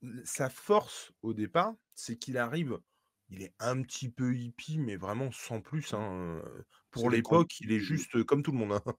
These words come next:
Speaker 2: C'est
Speaker 1: Il,
Speaker 2: New
Speaker 1: il
Speaker 2: Age,
Speaker 1: sort,
Speaker 2: hein.
Speaker 1: voilà, il sort sa guitare sèche, il chante un peu, mais c'est tout, quoi.
Speaker 2: Mmh.
Speaker 1: Et surtout, sa force, au départ, c'est qu'il dit : «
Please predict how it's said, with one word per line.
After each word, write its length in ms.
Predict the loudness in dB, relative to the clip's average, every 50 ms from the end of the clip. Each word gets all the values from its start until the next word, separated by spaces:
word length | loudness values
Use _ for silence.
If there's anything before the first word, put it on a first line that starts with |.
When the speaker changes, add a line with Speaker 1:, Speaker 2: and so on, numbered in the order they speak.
| _ -16 -16
Speaker 2:
C'est 160 | -4 0 2 4
Speaker 1:
Il, 0 |
Speaker 2:
New 160 | 6 8 10 10
Speaker 1:
il 60 | 10
Speaker 2:
Age, 20 |
Speaker 1:
sort, 160 | 10 8 6 4
Speaker 2:
hein. 140 | 2 -2 -2 -4 -6 _ _ _ _ _ _
Speaker 1:
voilà, 240 | 6 8 8 8 6
il 60 | 4 2
sort 160 | 0 0 2
sa 120 | 2 2
guitare 320 | 0 2 4 4 4 4 8
sèche, 340 | 8 10 10 10 8 4 -2
il 40 | -2
chante 200 | -2 -2 0 0
un 100 | 0 0
peu, 260 | 0 2 2 2 4
mais 160 | 2 0 0
c'est 160 | -2 -4 -4
tout, 160 | -4 -6 -8 -6
quoi. 220 | -4 -6 -6 -6 _ _ _ -20 _ _
Speaker 2:
Mmh. 120 | -8 -6
Speaker 1:
Et 60 | -4 -4
surtout, 600 | -2 -2 0 0 0 0 2 4 4 4 4 2
sa 240 | -2 -2 -2 -2 -2
force, 380 | 2 4 4 4 4 4 -2 -10 -4
au 120 | -2 0 2
départ, 460 | 2 2 4 6 6 6 6 6 2 -6 _ _ _ _ _ _ _
c'est 180 | -10 -8 -8
qu'il 180 | -8 -8 -6 -4
dit : « 200 | -2 -2 -2 -4